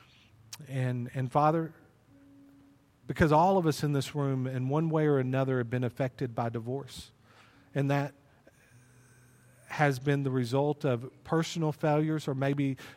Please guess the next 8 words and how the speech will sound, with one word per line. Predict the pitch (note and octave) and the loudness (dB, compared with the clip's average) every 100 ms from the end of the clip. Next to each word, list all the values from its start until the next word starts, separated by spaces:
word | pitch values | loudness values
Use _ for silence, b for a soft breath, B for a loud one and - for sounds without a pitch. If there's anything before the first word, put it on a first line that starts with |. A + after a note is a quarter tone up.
| - | 0
failures | D#3 D3+ D3 C#3+ C3 - D3 | 4 4 4 2 0 -6 -2
of, | C3 B2 C3+ | -2 -2 -4
of, | C#3 B2 A#2+ - | -2 -2 -4 -6
of, | C3+ B2 A#2+ B B - | -2 -2 -4 B B -10
of | - B2+ B2 B2+ - C3+ | -2 0 -2 -6 -18 -14
someone | - - D#3 C#3+ | -4 0 2 2
else, | C#3 D3 C#3 - - | 2 0 -2 -8 -4
um, | C#3 B2+ A#2+ A2+ | 0 0 -2 -6